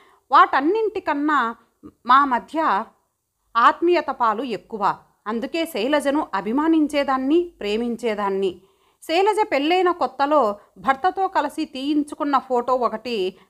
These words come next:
నాకు పంపింది. చూడగానే జంట బాగుంది అనిపించింది. మనిషి బాహ్య రూపం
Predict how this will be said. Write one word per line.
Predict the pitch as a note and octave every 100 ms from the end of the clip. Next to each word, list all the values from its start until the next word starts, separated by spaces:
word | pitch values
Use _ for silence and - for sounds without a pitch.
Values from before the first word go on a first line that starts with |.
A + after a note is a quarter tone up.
| -
నాకు | A#3 A3+ A3+
పంపింది. | G#3 F#3 F#3 G#3+ F#3+ F3 - _ _ A#3
చూడగానే | A3+ C4+ D4 C#4+ C#4+ G#3 - _ F#3
జంట | F#3+ F#3+ F#3+
బాగుంది | A#3+ G3 F#3 C4+ C4+ D4+ -
అనిపించింది. | C4+ C#4+ D#4 C#4+ B3 G#3 F3+ - _ _ _ _ _ _ _ _ _ _ _ _ _
మనిషి | A3+ D4+ F#4 G#4+
బాహ్య | A3+ A3 A#3+ G#4
రూపం | G4 F#4+ F#4+